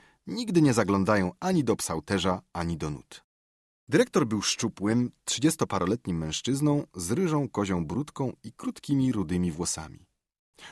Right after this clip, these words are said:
Nosił sztywny, stojący kołnierzyk, którego brzeg sięgał mu aż do uszu, a ostre, wygięte końce niemal wbijały się w kąciki ust.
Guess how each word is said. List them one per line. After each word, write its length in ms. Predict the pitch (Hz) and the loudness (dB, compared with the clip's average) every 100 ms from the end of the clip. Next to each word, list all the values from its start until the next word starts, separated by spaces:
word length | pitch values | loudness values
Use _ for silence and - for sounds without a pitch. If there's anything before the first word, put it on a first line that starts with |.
| - | -4
Nosił 260 | 101 107 | 0 0
sztywny, 680 | 92 - 101 82 85 98 160 | 0 2 2 4 2 2 2
stojący 520 | 147 - 85 110 - | 0 -2 0 0 -2
kołnierzyk, 540 | 101 78 85 120 185 - - - | -6 -4 0 2 0 -2 -16 -20
którego 360 | - 110 98 95 | -4 0 2 2
brzeg 320 | 82 170 190 | 2 0 0
sięgał 440 | - 110 117 107 | -4 -2 0 0
mu 160 | 90 85 | 0 -2
aż 200 | - 143 | -2 -2
do 120 | 131 143 | 0 -2
uszu, 380 | 98 80 - - _ _ - - | -2 -6 -10 -14 _ _ -20 -20
a 80 | - | -8
ostre, 500 | - 139 - - 90 | 0 2 2 0 -2
wygięte 600 | 78 78 82 113 143 90 | -2 -4 -2 -2 0 -4
końce 540 | - 107 139 143 135 135 _ - | -2 -2 0 0 -2 -2 _ -2
niemal 320 | 110 110 101 | 2 4 2
wbijały 580 | 82 80 107 175 160 143 | 0 -4 0 2 4 4
się 160 | - | 0
w 100 | 113 | -4
kąciki 500 | - 87 85 - 98 | -4 -2 -2 -6 -10
ust. 380 | - 76 - - | -12 -8 -10 -10